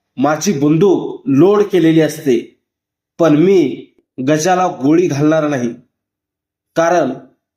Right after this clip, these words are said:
जे माणूस गुळानं मरतं त्याला विष कशाला हवं? जर गजानं माझ्यावर पुन्हा चाल केली तर मी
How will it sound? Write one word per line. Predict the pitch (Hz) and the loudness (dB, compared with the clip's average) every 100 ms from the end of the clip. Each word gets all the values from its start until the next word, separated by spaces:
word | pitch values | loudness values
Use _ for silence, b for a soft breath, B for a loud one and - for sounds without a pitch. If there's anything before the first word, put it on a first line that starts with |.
| - | -6
जे | 208 | -2
माणूस | 214 202 214 214 | 0 0 0 -4
गुळानं | 139 151 190 220 233 | 0 2 2 2 0
मरतं | 175 165 165 151 120 - _ _ _ _ - | 0 -2 0 -2 -2 -8 _ _ _ _ -4
त्याला | 175 190 | 0 0
विष | 165 160 - - | 2 0 -2 -6
कशाला | 202 208 196 | -4 -2 -2
हवं? | 143 131 131 - _ _ _ _ _ _ _ _ _ _ | -2 -4 -6 -10 _ _ _ _ _ _ _ _ _ _
जर | 143 190 | -2 -2
गजानं | 165 156 196 214 180 117 - _ _ - | 0 -2 0 0 -2 -4 -8 _ _ -4
माझ्यावर | 143 151 147 202 202 | -2 -2 0 0 -2
पुन्हा | - 160 151 196 226 | 0 2 2 2 -2
चाल | 214 196 185 | -2 -2 0
केली | 202 180 135 127 - _ _ _ _ _ | 2 2 2 -2 -10 _ _ _ _ _
तर | 151 147 | 0 2
मी | 165 208 160 127 - | 4 4 2 0 -8